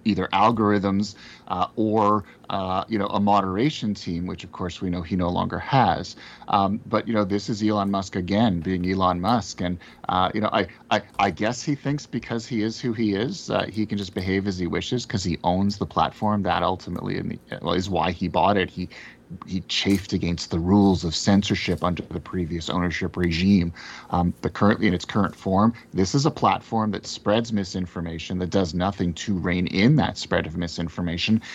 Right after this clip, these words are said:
And now you have the owner of this company, uh, essentially fueling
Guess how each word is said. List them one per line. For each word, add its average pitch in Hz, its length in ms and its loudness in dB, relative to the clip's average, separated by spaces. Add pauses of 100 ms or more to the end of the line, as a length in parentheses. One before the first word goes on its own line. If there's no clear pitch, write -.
(220)
And 98 160 0
now 95 180 4
you 98 140 0
have 90 200 -2
the 90 220 -4
owner 101 400 2
of 85 160 -4
this - 180 -6
company, 85 540 -6
uh, 90 180 -2
essentially 98 640 0
fueling 92 720 0